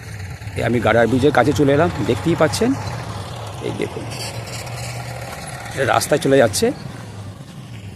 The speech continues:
আমি স্টেশন থেকে নিচে চলে এলাম পূর্ব দিকে, এই হচ্ছে গাডার ব্রিজ।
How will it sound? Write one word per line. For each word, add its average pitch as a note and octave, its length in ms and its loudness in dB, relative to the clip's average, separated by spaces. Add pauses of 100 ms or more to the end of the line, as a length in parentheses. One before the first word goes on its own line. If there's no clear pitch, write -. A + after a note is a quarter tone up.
(1900)
আমি F3 160 6 (340)
স্টেশন G3+ 300 4
থেকে G#3 180 6
নিচে F#3 200 8
চলে F3+ 280 6
এলাম D3+ 220 8
পূর্ব D#3 180 8 (120)
দিকে, C#3+ 180 6 (1120)
এই C#3+ 120 8
হচ্ছে C#3+ 240 4 (1120)
গাডার A2+ 260 4
ব্রিজ। - 260 -4